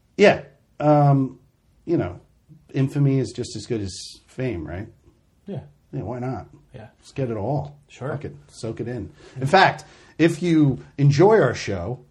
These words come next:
Speaker 1: uh, please write a review right now, whether you like it or hate it.
Speaker 2: Yeah.
Speaker 1: Please write a review
Speaker 2: I mean,
Speaker 1: in
Speaker 2: you can
Speaker 1: iTunes.
Speaker 2: give it, you can give it one star and specifically say this episode sucked.
Speaker 1: Yeah. Tear into it.
Speaker 2: That's
Speaker 1: We
Speaker 2: fine.
Speaker 1: like the infamy. We like that as much as we like the fame.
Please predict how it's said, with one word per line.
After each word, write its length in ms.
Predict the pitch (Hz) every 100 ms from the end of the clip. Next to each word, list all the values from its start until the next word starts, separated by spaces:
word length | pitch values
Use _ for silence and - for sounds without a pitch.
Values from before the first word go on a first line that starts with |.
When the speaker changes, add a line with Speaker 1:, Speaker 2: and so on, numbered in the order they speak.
| _ _ _ -
Speaker 1:
uh, 160 | 117 110
please 560 | - 170 196 175 135
write 160 | 123 143
a 60 | 135
review 320 | 123 120 139
right 240 | 131 117
now, 200 | 123 127
whether 160 | 127 123
you 120 | 120
like 280 | 113 120 127
it 60 | 139
or 60 |
hate 240 | 131 180 151
it. 160 | 82 - _ _ _ -
Speaker 2:
Yeah. 320 | 127 196 233 - _ _ _ -
Speaker 1:
Please 280 | - 151 147
write 180 | 151
a 20 | 147
review 300 | 143 131 143
Speaker 2:
I 20 |
mean, 120 | 139
Speaker 1:
in 40 | 170
Speaker 2:
you 60 |
can 120 | 156
Speaker 1:
iTunes. 40 | -
Speaker 2:
give 120 | 185
it, 140 | 190 147
you 120 | 175
can 100 | 208
give 120 | 202
it 80 | 190
one 180 | 175 170
star 420 | - 175 156 - _
and 180 | 131 131
specifically 480 | - 151 143 151 151
say 160 | 147 156
this 180 | 143 139
episode 440 | 131 139 147 117 -
sucked. 400 | 127 147 - - -
Speaker 1:
Yeah. 380 | 123 160 175 - _ _ _
Tear 240 | - 151
into 220 | 156 190 -
it. 140 | - _
Speaker 2:
That's 140 | - 117
Speaker 1:
We 80 | 151
Speaker 2:
fine. 80 |
Speaker 1:
like 220 | 147 143 -
the 120 | 147
infamy. 420 | 156 170 98 - - _ _
We 120 | 107
like 220 | 117 131
that 240 | 143 135 117
as 160 | 120
much 220 | 120 127 131
as 100 | 123
we 100 | 123
like 180 | 123
the 60 | 120
fame. 340 | - 139 147